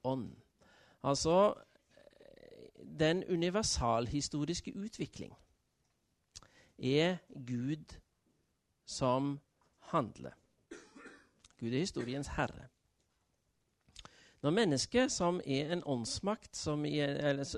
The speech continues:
som er ånd, som i en viss forstand da korresponderer med den absolutte ånd, som er Gud, som utvikler seg selv gjennom historien, så vil mennesket forstå historiens ånd, som er da, eh,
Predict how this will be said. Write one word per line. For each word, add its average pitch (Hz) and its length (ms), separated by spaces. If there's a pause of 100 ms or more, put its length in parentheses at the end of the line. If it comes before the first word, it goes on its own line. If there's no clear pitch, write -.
som 147 200
er 143 200
ånd, 196 340
som 156 220
i 147 80
en 151 80
viss 139 160
forstand 135 400
da 127 160
korresponderer 131 800
med 127 220
den 127 100
absolutte - 640
ånd, 190 260
som 139 160
er 135 120
Gud, 131 280
som 139 220
utvikler 113 480
seg 127 160
selv 113 300
gjennom 107 200
historien, 127 540 (720)
så 165 480
vil 131 320 (160)
mennesket 110 720 (160)
forstå 139 480 (400)
historiens 90 800 (460)
ånd, 120 240 (600)
som 135 340 (100)
er 160 400 (560)
da, 131 560 (100)
eh, 113 720